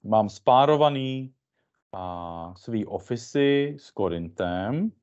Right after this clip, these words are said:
pomocí doplňku Lifelike nebo Corint Screenshots.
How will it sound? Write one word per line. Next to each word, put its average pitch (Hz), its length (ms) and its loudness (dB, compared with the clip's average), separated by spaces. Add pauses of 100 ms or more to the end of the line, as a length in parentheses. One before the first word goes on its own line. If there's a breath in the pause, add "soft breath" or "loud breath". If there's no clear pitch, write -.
(200)
pomocí 107 400 0
doplňku 101 760 0 (140)
Lifelike 101 600 4
nebo 85 240 -8
Corint 92 380 -2
Screenshots. - 800 -10